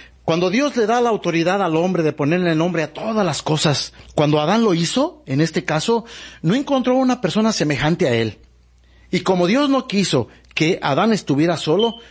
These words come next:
bueno, pues también hizo a la mujer y la extrajo precisamente de la costilla del hombre. ¿Sí? ¿Para qué? Para que el hombre no estuviera solo y, y,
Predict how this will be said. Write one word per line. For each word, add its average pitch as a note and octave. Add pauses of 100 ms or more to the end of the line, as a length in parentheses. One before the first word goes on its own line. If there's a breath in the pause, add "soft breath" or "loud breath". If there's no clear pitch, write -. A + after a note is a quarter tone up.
(160 loud breath)
bueno, D3+
pues D3+
también C3
hizo C#3
a B2
la A#2+
mujer G#3+ (300 loud breath)
y D3
la D3
extrajo F#3
precisamente E3+ (340 loud breath)
de A#2
la G2+
costilla A2
del G2+
hombre. F#2+ (480 loud breath)
¿Sí? E3+
¿Para C#3+
qué? B3+ (340 loud breath)
Para D3
que E3+
el F#3
hombre D4+
no C#4
estuviera C4+
solo D4+ (140)
y, E3
y, -